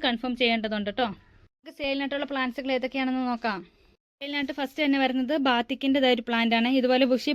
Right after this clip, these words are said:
പോട്ട്സ് ആണ് വന്നിരിക്കുന്നത്. ഓരോ പോട്ടിലും, ആ, മൂന്ന് ഷൂട്ട് വരെ മ-, വരുന്നുണ്ട് ട്ടോ.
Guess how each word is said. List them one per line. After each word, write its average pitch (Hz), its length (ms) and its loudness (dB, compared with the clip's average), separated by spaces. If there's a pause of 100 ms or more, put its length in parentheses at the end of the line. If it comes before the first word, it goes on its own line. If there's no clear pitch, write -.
പോട്ട്സ് 254 300 2
ആണ് 254 160 4
വന്നിരിക്കുന്നത്. 240 500 0 (500)
ഓരോ 302 220 10
പോട്ടിലും, 277 420 6 (140)
ആ, - 20 6 (320)
മൂന്ന് 285 240 8
ഷൂട്ട് 262 280 4
വരെ 247 200 8
മ-, 294 100 4 (100)
വരുന്നുണ്ട് 226 420 4
ട്ടോ. 233 100 2